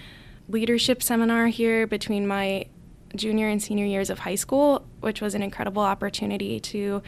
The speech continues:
work with professors and try and address real-world issues involving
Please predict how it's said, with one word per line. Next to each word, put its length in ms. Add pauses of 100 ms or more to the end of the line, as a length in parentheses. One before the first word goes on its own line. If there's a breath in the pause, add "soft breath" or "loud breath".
(440 loud breath)
work 180
with 100
professors 560
and 200
try 240
and 240
address 460
real-world 920 (640 loud breath)
issues 640
involving 760